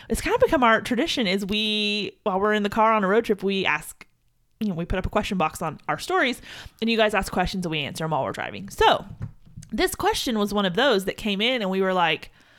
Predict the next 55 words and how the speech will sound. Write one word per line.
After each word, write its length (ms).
"This 180
is 100
actually 480
way 300
more 240
than, 340
you 140
know, 160
what 220
is 60
it, 100
sixty 280
seconds 400
you 60
get 240
at 140
a 40
time 300
to 80
record 360
on 100
Instagram?" 580
So 200
we 120
were 80
like, 240
"Ooh, 400
we'll 140
do 120
a 60
couch 280
cast," 240
and 60
we 60
put 140
on 120
our 60
stories, 320
"Hey, 180
we'll, 340
we'll 160
answer 280
this 200
in 60
our 120
first 300
one 220
back 420
from 240
the 80
break." 420
So 380
here 260
we 160
are. 360